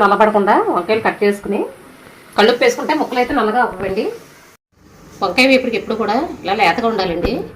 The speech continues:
పిక్క లేకుండా ఉంటే వంకాయ వేపుడు అయితే చాలా బాగుంటుంది. వంకాయలు అయితే కట్ చేస్తానండి. ఇందులో కావాల్సిన అయితే చూ-, చూపిస్తాను రండి. కరివేపాకు,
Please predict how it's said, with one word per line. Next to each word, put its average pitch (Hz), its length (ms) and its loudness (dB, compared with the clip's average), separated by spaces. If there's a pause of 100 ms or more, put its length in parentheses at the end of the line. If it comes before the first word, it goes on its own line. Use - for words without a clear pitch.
పిక్క 175 220 -8
లేకుండా 415 320 -4
ఉంటే 226 160 -6 (320)
వంకాయ 175 200 -4
వేపుడు 190 180 -2
అయితే - 180 -6
చాలా 170 180 -2
బాగుంటుంది. 175 300 -4 (1000)
వంకాయలు 247 320 0
అయితే 330 180 -4
కట్ - 180 -6
చేస్తానండి. 269 460 -6 (100)
ఇందులో 240 140 -6 (120)
కావాల్సిన 226 320 -4
అయితే 277 180 -8
చూ-, 190 180 -8 (120)
చూపిస్తాను 208 420 -10
రండి. 196 200 -6 (1800)
కరివేపాకు, 247 540 6